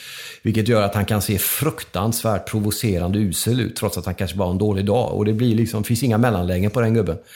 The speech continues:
Det är antingen eller, du vet. Det är Christer Pettersson bara rätt in, du vet, på speed in i Svenska Akademin på något sätt. Han är en, en, en särart, Balotelli, och det är inte alla som kommer överens med den typen av tänkare och den typen av... Jag vet att Prandelli, som var en oerhört, eller är en varmhjärtad och underbar människa på många sätt och vis,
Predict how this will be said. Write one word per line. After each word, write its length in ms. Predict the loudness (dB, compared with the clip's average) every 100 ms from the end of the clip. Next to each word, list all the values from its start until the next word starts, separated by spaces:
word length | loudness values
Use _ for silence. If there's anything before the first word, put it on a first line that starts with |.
| -20 -8
Det 140 | -2 0
är 60 |
antingen 400 | 2 0 2 2
eller, 240 | 2 2 2
du 100 | 2
vet. 160 | 2
Det 60 | -2
är 40 |
Christer 340 | -2 -2 -2 -2
Pettersson 520 | -2 -4 -4 0 2
bara 240 | 2 0
rätt 240 | -2 -2 -2
in, 280 | 0 0 2
du 80 |
vet, 200 | 0 0
på 80 | -2
speed 500 | -4 -2 -2 0 0
in 240 | 2 2 2
i 280 | 2 0
Svenska 360 | 0 -2 -2 -2
Akademin 480 | -2 0 0 0 0
på 80 | 0
något 100 | 0
sätt. 200 | -2 -6 -18 -18 -16 -10
Han 180 | -2 0
är 360 | 2 4 4 2
en, 120 | 2
en, 280 | 2 2 2
en 200 | 2 2
särart, 600 | 2 0 2 2 2 0
Balotelli, 480 | 0 2 0 0 0
och 100 | 0
det 40 |
är 20 |
inte 140 | -2 0
alla 220 | 0 0
som 120 | -2
kommer 280 | 0 2 2
överens 440 | 2 2 0 0
med 100 | -2
den 100 | -2
typen 280 | -2 -2 -2
av 80 | -2
tänkare 460 | 0 -2 0 0 2
och 60 |
den 120 | 0
typen 280 | -2 -4 -2
av... 200 | -4 0
Jag 80 | 0
vet 160 | 0 -2
att 100 | -2
Prandelli, 520 | 0 2 2 0 0
som 140 | 0
var 100 | 2
en 140 | 0 -2
oerhört, 580 | -4 0 2 2 0
eller 120 | 0 0
är 180 | 2
en 60 | 2
varmhjärtad 580 | 2 2 0 0 -2 -2
och 120 | 0
underbar 340 | 0 0 0
människa 380 | 0 0 -2 -4
på 120 | -2
många 180 | 0 0
sätt 180 | -2 -2
och 60 | -2
vis, 200 | -4